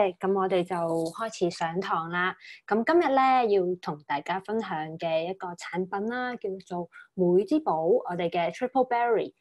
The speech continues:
試個寶，梅之寶，試個寶。因為佢真係呢，誒，有非常之多可以，誒，幫助我哋身體，有益我哋身體健康嘅成分，同埋呢，特別適合女性朋友喎。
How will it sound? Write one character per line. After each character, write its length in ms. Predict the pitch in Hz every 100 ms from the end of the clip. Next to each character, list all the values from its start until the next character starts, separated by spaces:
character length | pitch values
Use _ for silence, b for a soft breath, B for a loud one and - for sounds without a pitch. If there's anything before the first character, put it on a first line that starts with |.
| _
試 320 | - 220 214
個 140 | -
寶， 320 | - 170 170 226 -
梅 260 | 208 220 247
之 160 | 285
寶， 220 | 320 214 208
試 300 | 233 - 214
個 160 | 190 190
寶。 280 | 175 160 175 B B B
因 80 | 339
為 80 | 359
佢 120 | 262
真 140 | 226 285
係 220 | 269 220
呢， 60 | 233 247 - -
誒， 380 | 185 175 165 160 b b
有 140 | 180 180
非 140 | 190
常 240 | - 196
之 200 | 170 233
多 360 | 226 220 208 208
可 220 | 208 180
以， 400 | 170 175 175 170
誒， 20 | - B -
幫 160 | 220
助 80 | 233
我 100 | 175
哋 100 | 160
身 240 | 160 247 269
體， 500 | - 175 175 190 -
有 160 | 170 175
益 100 | 269
我 140 | 403
哋 100 | 185
身 220 | 180 254
體 160 | 247 202
健 200 | 196 202
康 240 | 185 240
嘅 80 | 247
成 160 | 202 147 139
分， 280 | - 170 165 B B
同 160 | - 170
埋 160 | 156
呢， 80 | 175 254 - _
特 100 | 214 - _
別 160 | 415 269 - - -
適 140 | 311 -
合 280 | - - - _ -
女 180 | 175 180
性 180 | 190 196
朋 180 | 175
友 120 | 151 147
喎。 260 | 180 -